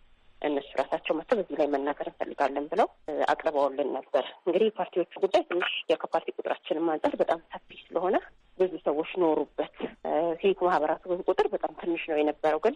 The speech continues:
ልናደርግ ያሰብነው የነበረው በኋላ ላይ ያው ዘጠና ፓርቲዎችን ማከራከርም ሆነ ወደ ፓነል ማምጣት ስለማይቻል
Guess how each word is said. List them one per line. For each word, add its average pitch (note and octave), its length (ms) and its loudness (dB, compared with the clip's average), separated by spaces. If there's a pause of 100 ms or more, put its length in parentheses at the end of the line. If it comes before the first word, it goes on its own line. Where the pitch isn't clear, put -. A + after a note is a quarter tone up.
(120)
ልናደርግ F#3+ 380 2
ያሰብነው F3 360 0
የነበረው E3+ 340 2
በኋላ F3+ 260 2
ላይ C#4 120 2
ያው F#3+ 140 4
ዘጠና E3+ 320 -2
ፓርቲዎችን F3 560 -2 (200)
ማከራከርም E3+ 600 0
ሆነ E3 160 2
ወደ E3 160 2
ፓነል E3 300 0
ማምጣት D#3+ 400 -2
ስለማይቻል E3 720 0